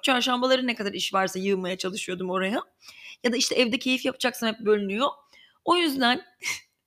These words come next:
<laughs> psikanalistim de benden korkacak diye endişe ettim biraz hani gizli hayranı gibi dibine taşındım diye ama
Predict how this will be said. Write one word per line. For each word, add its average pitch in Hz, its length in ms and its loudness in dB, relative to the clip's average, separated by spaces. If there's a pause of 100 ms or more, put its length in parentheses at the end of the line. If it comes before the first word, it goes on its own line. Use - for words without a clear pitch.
(220)
<laughs> 392 720 -2
psikanalistim 269 760 0
de 262 120 2
benden 233 320 2
korkacak 226 500 0
diye - 100 -6
endişe 208 280 0
ettim 226 320 -4
biraz 196 200 -4
hani 190 320 -4 (300)
gizli 190 280 -2
hayranı 202 480 4
gibi 196 320 -2
dibine 202 260 -2
taşındım 226 640 0
diye 202 140 6
ama 254 260 2